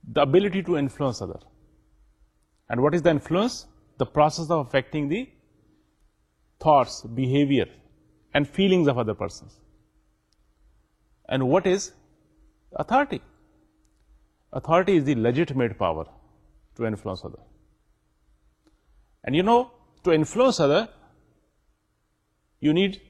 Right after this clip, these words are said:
certain kind of powers. It may be a legitimate power, or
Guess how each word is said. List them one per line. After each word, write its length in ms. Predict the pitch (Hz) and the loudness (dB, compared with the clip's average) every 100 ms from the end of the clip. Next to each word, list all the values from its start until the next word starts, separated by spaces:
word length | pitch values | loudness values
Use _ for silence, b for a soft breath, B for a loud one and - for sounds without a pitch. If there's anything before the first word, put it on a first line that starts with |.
| _ | _
certain 400 | - 147 151 147 | -4 -2 -2 -2
kind 180 | 127 | -2
of 140 | 123 - | -2 -2
powers. 380 | 240 254 107 - _ _ _ _ _ _ _ _ _ - | -2 -2 -10 -16 _ _ _ _ _ _ _ _ _ -10
It 160 | - | -4
may 120 | 185 | 0
be 180 | 214 185 | 2 4
a 40 | 113 | 2
legitimate 640 | 104 117 180 175 190 185 | 2 0 -2 0 -4 2
power, 400 | 190 185 247 311 _ _ _ _ _ _ _ _ _ _ _ _ _ _ | 4 4 2 -6 _ _ _ _ _ _ _ _ _ _ _ _ _ _
or 300 | 120 151 240 | 2 2 2